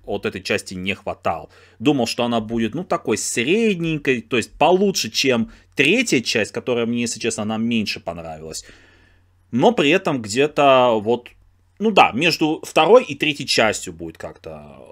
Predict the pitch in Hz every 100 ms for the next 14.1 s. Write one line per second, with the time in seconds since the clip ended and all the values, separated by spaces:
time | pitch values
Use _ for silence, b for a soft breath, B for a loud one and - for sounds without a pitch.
0 | 87 98 98 98 95 85 87 113 175 262
1 | 180 95 - 98 95 101 104 92 92 -
2 | 85 - b b b - 135 247 240 180
3 | 147 170 160 - 104 127 113 107 101 101
4 | 76 - 92 110 170 190 - 156 156 -
5 | _ _ _ 143 143 107 87 78 - -
6 | 117 156 151 135 117 98 98 127 127 127
7 | b b - 113 - - 101 101 - 131
8 | 113 85 - - - - - - - 69
9 | 71 92 101 110 98 90 95 95 101 127
10 | 208 202 190 b b b _ 170 113 180
11 | 277 285 285 _ _ 101 135 135 117 110
12 | 98 95 80 78 - b b - 135 -
13 | 160 170 170 156 156 151 160 233 240 240
14 | -